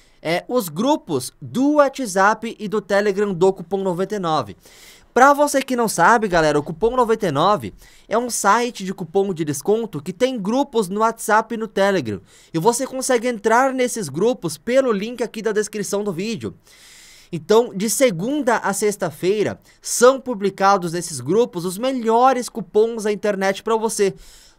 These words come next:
Tanto da Kabum como também de outras lojas da internet. Hoje o Cupom noventa e nove já é um site de cupom de desconto parceiro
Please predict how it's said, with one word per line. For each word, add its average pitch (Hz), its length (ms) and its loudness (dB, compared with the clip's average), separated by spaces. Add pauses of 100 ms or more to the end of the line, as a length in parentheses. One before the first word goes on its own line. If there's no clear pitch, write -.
(140)
Tanto 285 360 6
da 254 120 2
Kabum 226 380 -2
como 226 240 -4
também 226 340 -2
de 202 160 -4
outras 240 600 2
lojas 190 440 4
da 185 60 -2
internet. 160 640 -4 (340)
Hoje 220 260 6
o - 20 -8
Cupom 214 320 2
noventa 202 300 0
e 185 40 -2
nove 196 260 2
já 180 220 2
é 185 220 2 (340)
um 180 120 -4
site 196 500 2
de 180 80 -6
cupom 180 400 -2
de 160 100 -6
desconto 208 500 -2
parceiro 202 840 0